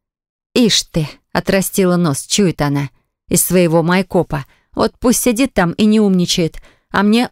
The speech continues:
ужин готовить пора. И вообще, какое двойное дно может быть в покупке еды? Тимур же тоже будет её есть".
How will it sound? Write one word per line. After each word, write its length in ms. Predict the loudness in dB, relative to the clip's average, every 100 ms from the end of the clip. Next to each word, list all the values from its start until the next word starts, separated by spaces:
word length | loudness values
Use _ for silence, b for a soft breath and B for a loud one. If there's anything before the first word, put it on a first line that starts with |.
| -2
ужин 300 | 0 0 0
готовить 400 | 0 0 -2 -2
пора. 320 | -2 -2 -6 _
И 80 | -2
вообще, 460 | -2 0 -2 -2 -4 _ _ _ _ -8
какое 340 | -6 -2 0
двойное 460 | 2 2 2 2 0
дно 260 | 0 0
может 300 | 2 0 -2 0
быть 200 | -2 0
в 20 |
покупке 480 | -4 -2 -4 -2 0
еды? 280 | 0 -2 -6 _ _ _ -6
Тимур 340 | 0 2 2
же 120 | 0
тоже 260 | -2 0 0
будет 300 | -2 -2 -2
её 200 | 0 0
есть". 440 | 0 -4 -8 -12